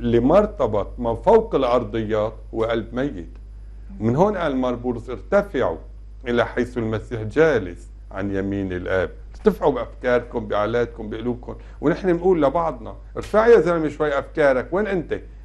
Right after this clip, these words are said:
مش معناتها أفكاره، وإذا رفع أفكاره صار فوق الأرض، معناتها صار عم بيتسامى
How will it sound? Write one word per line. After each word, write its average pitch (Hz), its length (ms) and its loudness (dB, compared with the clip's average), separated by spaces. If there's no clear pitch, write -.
مش 160 120 -6
معناتها 190 440 2
أفكاره، 147 340 2
وإذا 135 260 2
رفع 156 240 -2
أفكاره 135 320 -2
صار 123 300 -4
فوق 123 120 -8
الأرض، 110 240 -2
معناتها 143 380 2
صار 139 240 2
عم 127 200 -4
بيتسامى 139 840 0